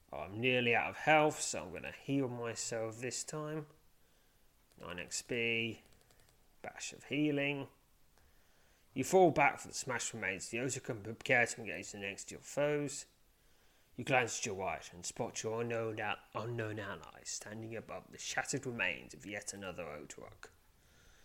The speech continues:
You move ahead and boldly engage the last Otorok. Quick combat. It is slain. Another nine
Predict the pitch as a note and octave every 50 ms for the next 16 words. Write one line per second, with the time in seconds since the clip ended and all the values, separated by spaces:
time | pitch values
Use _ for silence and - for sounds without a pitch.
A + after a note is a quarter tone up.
0 | - - - - - _ - A#2+ A#2 C#3+ D#3 D3+ C3 B2+ B2+ G#2 A2+ A2+ F2+ D2+
1 | - - - - - A#2 C3+ D#3+ D#3+ D#3 C#3+ A#2 C3+ C#3 C3+ C3 B2+ - C3+ A2
2 | G#2 G2 F2+ D#2+ C#2 - - - B1 D2+ F#2+ G2+ G2 - - - E2+ E2 F#2+ -
3 | - - - - - - - - - - E3+ - - - - A#2 D2+ - - -
4 | - - - - - - - - - - - - - - - - - D2+ E2+ -
5 | F#2+ G#2 - - - - F#2 - A1+ - - - - _ _ - _ _ _ _
6 | _ _ _ - - _ _ - - - - - - D#3+ D#3+ E3+ C#3 A#2 A2 G2
7 | - - C#2+ C#2+ D2+